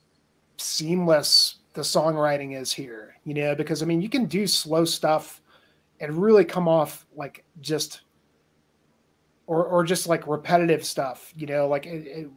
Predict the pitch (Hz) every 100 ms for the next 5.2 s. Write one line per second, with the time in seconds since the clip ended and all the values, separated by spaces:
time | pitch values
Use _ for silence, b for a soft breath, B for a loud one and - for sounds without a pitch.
0 | - 160 160 156 156 156 147 156 165 165
1 | 143 165 175 156 151 156 147 143 _ _
2 | _ - 139 160 170 170 156 151 131 139
3 | 131 135 135 156 165 147 131 151 156 147
4 | 131 127 _ _ _ _ - 147 135 123
5 | 120 120